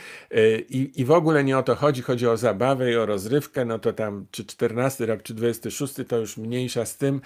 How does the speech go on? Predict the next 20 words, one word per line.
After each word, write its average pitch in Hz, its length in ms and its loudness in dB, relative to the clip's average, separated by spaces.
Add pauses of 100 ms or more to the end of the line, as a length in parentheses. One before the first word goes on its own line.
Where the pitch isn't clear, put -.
(300)
o 135 140 4
to 131 180 2
problemu 113 840 -2
nie 113 200 -4
będę 113 360 0
robił. 95 420 0 (300)
Natomiast 190 800 -4
jeżeli 117 400 -2
mamy 107 440 -4 (180)
następne 117 760 -4 (340)
ważne 113 540 -4
nazwisko, 110 500 -4
Zofia 110 320 -4
Stryjeńska, 104 840 -10 (480)
no 82 220 -8
tu 110 220 -2
jestem 135 460 -2
ciekaw. - 420 -12 (280)
Ciekaw 180 300 -4
jestem, 147 340 -2